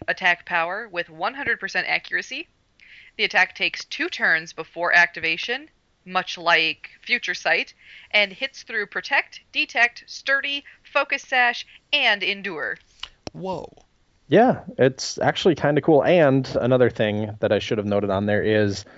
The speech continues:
Speaker 3: Life Orb doesn't affect the damage of it. It never goes over the one forty base. You don't get the boost from Life Orb.
Speaker 2: Oh.
Speaker 3: Which is interesting.
Speaker 2: That is interesting.
Speaker 1: So
Speaker 2: Yeah.
Speaker 1: we, we mentioned earlier that Jirachi's a,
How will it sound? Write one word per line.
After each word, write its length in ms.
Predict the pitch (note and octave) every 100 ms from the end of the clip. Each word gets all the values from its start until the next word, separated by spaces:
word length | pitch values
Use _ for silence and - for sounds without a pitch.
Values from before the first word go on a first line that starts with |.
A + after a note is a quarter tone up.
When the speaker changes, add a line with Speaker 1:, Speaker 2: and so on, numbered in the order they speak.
| - -
Speaker 3:
Life 460 | A#2+ G#2+ A2+ C#3+ -
Orb 420 | F#3 G3+ G#3 A3 _ _ _ - A2+
doesn't 400 | B2+ B2 A#2+ A2
affect 440 | A#2 - A#2 - A2+
the 60 |
damage 400 | F#2 F#2 F#2+ -
of 100 | A#1
it. 160 | C2+ - _
It 120 | A2 G2+
never 260 | G2+ G2
goes 240 | F#2+ G2+ F2+
over 220 | F2 F2+
the 120 | F2
one 220 | F2 F2 F2+
forty 300 | F2+ F2 F2
base. 480 | E2+ D2+ - - F#2
You 80 |
don't 160 | F#2 F2+
get 120 | E2+
the 60 | G2
boost 340 | F#2 E2+ -
from 120 | F2+
Life 260 | E2 E2+ -
Orb. 260 | D2 D#2+ - _ - - -
Speaker 2:
Oh. 220 | A#2+ G#2+ - _ _ _ _ -
Speaker 3:
Which 140 | B2
is 140 | G#2
interesting. 560 | G2 E2 - - C#2 - - _ _ _ - -
Speaker 2:
That 160 | D3+ D#3
is 160 | C3
interesting. 480 | G#2+ - - - - - _ _ _ _ _ _ _ _ _ _ _ _ _ - - _ _ _ _ _ _ _ _ _
Speaker 1:
So 280 | - C4 A3
Speaker 2:
Yeah. 60 |
Speaker 1:
we, 160 | B3+ - _ -
we 100 | C#4
mentioned 300 | D4+ E4 A3
earlier 240 | A#3 A#3 A3
that 100 | G3+
Jirachi's 400 | G3+ G3 G3+ F#3
a, 220 | E3 D#3